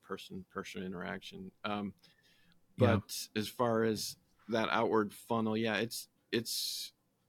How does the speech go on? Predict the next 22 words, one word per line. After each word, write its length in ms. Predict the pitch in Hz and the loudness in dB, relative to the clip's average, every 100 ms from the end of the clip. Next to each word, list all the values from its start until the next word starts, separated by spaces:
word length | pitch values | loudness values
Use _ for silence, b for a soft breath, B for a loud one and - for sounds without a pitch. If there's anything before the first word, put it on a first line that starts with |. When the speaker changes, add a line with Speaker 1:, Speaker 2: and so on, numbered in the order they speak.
| _ | _
Speaker 1:
it's 200 | 101 98 | -8 -4
much 300 | 123 120 - | 0 0 0
more 160 | 120 113 | -2 -2
social 360 | - 110 - 107 | 0 -4 -2 -2
media 300 | 104 104 101 | 0 -2 -2
dominant 540 | 101 107 107 104 101 | -2 -2 -2 -4 -4
now. 380 | 104 104 101 98 _ | -4 -2 -4 -6 _
Facebook 460 | 113 113 - 107 - | -4 -4 -4 -6 -2
ads, 600 | 101 101 101 95 - - B B B B B _ _ | -2 0 -2 -4 -10 -20 B B B B B _ _
primarily. 840 | - 113 110 117 120 120 117 113 - 98 | -4 0 2 2 2 2 2 0 -4 0
Um, 400 | 98 101 95 - _ _ _ _ _ - | 0 0 -2 -8 _ _ _ _ _ -2
we 100 | 113 | 0
still 280 | 107 - 123 | 0 0 2
do 160 | 123 120 | 2 2
the 120 | 113 | 2
Google 280 | 117 113 107 | 0 0 0
search 260 | 113 110 | 0 0
and 100 | 110 | -2
display, 640 | 104 98 - 139 143 139 113 B B B _ - - | -2 -6 -2 0 2 -2 -8 B B B _ -20 -4
but, 320 | 110 104 - | 0 0 0
um, 420 | 107 101 101 98 | 0 2 2 2
Speaker 2:
Yeah. 120 | 110 | 4